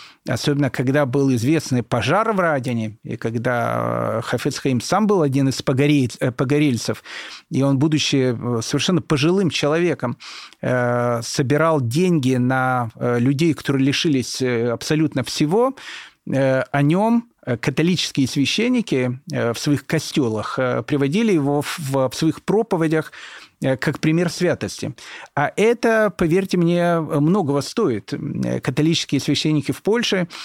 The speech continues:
э, и в начале, э, двадцатого века, э, многие из них находились ещё на позициях Средневековья. Поэтому, э, когда,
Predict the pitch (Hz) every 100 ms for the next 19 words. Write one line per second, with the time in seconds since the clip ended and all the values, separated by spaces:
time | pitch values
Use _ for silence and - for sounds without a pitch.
0 | - - - 127 123 165 170 131 131 147
1 | 139 147 - 170 131 123 117 - 127 120
2 | 143 - 139 120 127 151 226 - 160 147
3 | 139 - - 120 139 180 139 131 120 190
4 | - 131 135 156 170 143 - 160 147 135
5 | 143 123 151 - 135 - 139 160 208 -
6 | 151 101 101 - - - - - - 151
7 | 165 160 156 151 151 - - 135 135 131
8 | 120 139 127 135 160 151